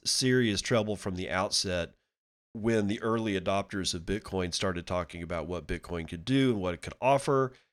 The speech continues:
And the whole point that I'm trying to make here is that they had the exact same narrative, especially people like Roger Ver. Cheap, fast,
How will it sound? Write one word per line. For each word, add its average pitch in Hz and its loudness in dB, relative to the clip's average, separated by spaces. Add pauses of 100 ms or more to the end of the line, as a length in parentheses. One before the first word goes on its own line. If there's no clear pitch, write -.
(140)
And 110 2
the 107 0
whole 160 4
point 156 0
that 117 2
I'm 107 0
trying 127 2
to 101 -2
make 120 -2
here 107 0
is 98 -2
that 101 -4
they 123 4
had 127 4
the 110 0
exact 101 2
same 98 0
narrative, 92 -2 (440)
especially 123 4
people 110 4
like 98 2
Roger 95 2
Ver. 90 0 (520)
Cheap, 143 4 (260)
fast, 110 2